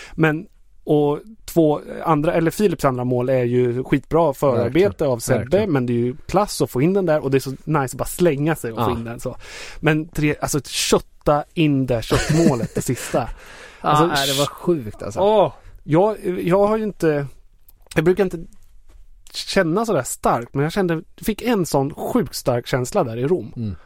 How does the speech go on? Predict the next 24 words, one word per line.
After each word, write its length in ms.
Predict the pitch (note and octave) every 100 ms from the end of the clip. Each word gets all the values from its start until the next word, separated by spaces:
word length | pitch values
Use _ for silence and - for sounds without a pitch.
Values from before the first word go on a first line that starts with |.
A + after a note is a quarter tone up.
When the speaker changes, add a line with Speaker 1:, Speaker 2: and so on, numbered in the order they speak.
| -
Speaker 1:
Det 80 | -
var 100 | E3
så 100 | C3
här, 80 | -
jag 140 | D3 D#3+
måste 540 | F3+ G3 - - D3
ha 360 | C3 C3 A#2 A#2+ -
en 340 | - B2 A#2 B2+
Rogic-tröja. 720 | E3+ B2 A#2+ - - A#3 - - _ _ - _ _
Speaker 2:
Ah. 640 | - G2 C3 D#3 D3+ A#2 F#2+
Speaker 1:
Jag 120 | F3 G3
måste 460 | A#3+ - - -
ha 400 | C#3+ C#3+ B2+ A#2+ - - - -
en 180 | D3 C#3
sån 80 |
här, 40 | C#3+
för 100 | E3
jag 80 | F3+
ville 160 | A3
gå 160 | G3 A#3+
ut 340 | C#4 D3 -
i 100 | E3
Rom 400 | G3+ C4 G#2+ A2+ -
Speaker 2:
Ja. 200 | B2 G#2+